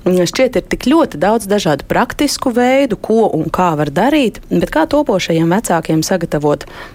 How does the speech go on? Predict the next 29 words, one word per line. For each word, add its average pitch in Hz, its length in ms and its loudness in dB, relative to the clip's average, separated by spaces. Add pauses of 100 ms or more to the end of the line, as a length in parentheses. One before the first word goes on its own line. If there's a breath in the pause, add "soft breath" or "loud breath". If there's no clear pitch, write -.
(180 loud breath)
arī 233 380 2
savu 156 320 0
prātu 208 560 0
un 156 180 0 (240)
pārim 202 420 0
savas 151 240 -2
attiecības 226 680 0
tam, 196 220 0
ka, 160 160 -2
nu, 185 120 2
mēs 185 280 2
būsim 143 400 -2
trīs. 330 400 0 (560 loud breath)
Par 202 160 -2
to 196 140 2
visu 240 360 0
un 156 140 2
droši 160 300 0
vien 151 140 0
vēl 156 120 2
vairāk 208 460 2
sarunu 180 340 0
šodien 156 320 0
ģimenes, 156 480 0
eh, 156 100 2
studijā, 226 680 0
un 160 180 2
tajā 165 320 2 (300)
piedalīties 151 800 0